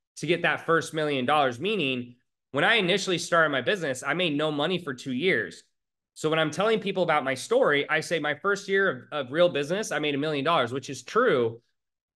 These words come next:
But the two years prior, I was doing door-to-door sales. I was a server. I was failing miserably. And I didn't know it at the time, but it ended up being the silver lining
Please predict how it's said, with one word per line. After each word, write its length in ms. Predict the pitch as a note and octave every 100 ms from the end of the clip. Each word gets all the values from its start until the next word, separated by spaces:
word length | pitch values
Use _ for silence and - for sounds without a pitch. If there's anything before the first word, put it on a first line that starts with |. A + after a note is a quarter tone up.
| _
But 220 | E3 E3+ D#3+
the 80 |
two 160 | - G#3+
years 200 | G#3+ F3
prior, 300 | - G#3 G3+
I 60 | D3
was 120 | B2+
doing 180 | C#3+ C3
door-to-door 340 | D3 D3 C#3
sales. 440 | - D3+ E3 G3 F#3+
I 60 | D3
was 100 | B2
a 60 |
server. 640 | A#2+ D3+ D3+ F3+ G#3 F#3+ _ _ -
I 100 | D3+
was 140 | D3
failing 380 | - F3 D#3 C3
miserably. 540 | F3+ D#3 B2+ G#2+ F#2 _ _ _ _ _ _ _ _ _ _ -
And 380 | E3 E3+ D#3 - - _ _ _ _
I 80 | E3
didn't 320 | F3 G#3 A#3+
know 160 | G3+ G3
it 60 | F#3
at 120 | F3+
the 80 | D3
time, 440 | - F#3+ F#3 D3+
but 160 | C#3 C3
it 100 | D3
ended 220 | E3 F#3+
up 140 | F3
being 180 | D3 D3+
the 80 | C#3
silver 480 | - - E3+ E3+ D3
lining 640 | B2+ D#3+ D#3 A2 G#2+ B2